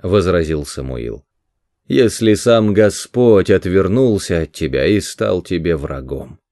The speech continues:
«Господь совершил то, что я обещал через меня.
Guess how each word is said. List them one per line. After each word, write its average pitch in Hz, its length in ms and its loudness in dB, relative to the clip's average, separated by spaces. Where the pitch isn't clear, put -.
«Господь 107 720 0
совершил 98 640 2
то, 110 260 4
что 101 220 0
я 98 180 6
обещал 92 640 0
через 76 360 -4
меня. 65 420 -12